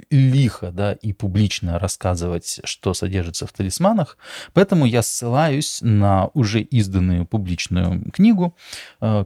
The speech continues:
кото-, в которой уже каждый может прочитать, что написано в некоторых талисманах. И, то есть, в некоторых талисманах, э, текст, э,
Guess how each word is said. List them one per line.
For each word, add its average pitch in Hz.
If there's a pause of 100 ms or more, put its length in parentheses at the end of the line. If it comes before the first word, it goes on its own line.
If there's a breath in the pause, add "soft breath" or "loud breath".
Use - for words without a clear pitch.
(100)
кото-, 95
в -
которой 98
уже 156
каждый 120
может 101
прочитать, 131
что -
написано 95
в 90
некоторых 98
талисманах. 85 (640 loud breath)
И, 110
то 92
есть, -
в -
некоторых 147
талисманах, 113
э, 98
текст, -
э, 92